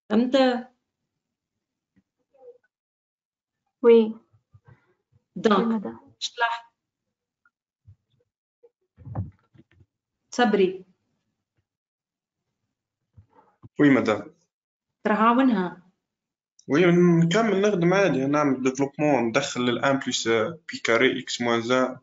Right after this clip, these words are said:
Speaker 3: داخل.
Speaker 1: مم، مم. أنا قبل هذا كله نجمش نعمل سامبليفيكاسيون. تو أنا كي كتبت
Speaker 3: أو
Speaker 1: لكم
Speaker 3: مد-،
Speaker 1: هذيا اللي اون
Speaker 3: آه،
Speaker 1: جات.
Speaker 3: وي،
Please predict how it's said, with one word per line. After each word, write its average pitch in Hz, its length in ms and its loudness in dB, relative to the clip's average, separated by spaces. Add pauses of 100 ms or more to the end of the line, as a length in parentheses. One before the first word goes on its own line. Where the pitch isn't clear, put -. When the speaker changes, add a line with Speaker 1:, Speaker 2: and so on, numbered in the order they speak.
Speaker 3:
داخل. 123 320 -2 (1040)
Speaker 1:
مم، 254 300 -6 (260)
مم. 254 320 -4 (1400)
أنا 359 300 2
قبل 277 360 4
هذا 240 340 2
كله 320 200 4
نجمش 240 420 2
نعمل 339 160 4
سامبليفيكاسيون. 208 1120 -2 (1800)
تو 226 120 4
أنا 294 120 2
كي 277 140 -2
كتبت - 140 -6
Speaker 3:
أو 180 200 4
Speaker 1:
لكم 220 140 2
Speaker 3:
مد-، 196 80 0
Speaker 1:
هذيا 208 340 0
اللي 175 200 -4
اون 175 140 -4
Speaker 3:
آه، 185 220 4
Speaker 1:
جات. - 100 -2
Speaker 3:
وي، 226 120 -2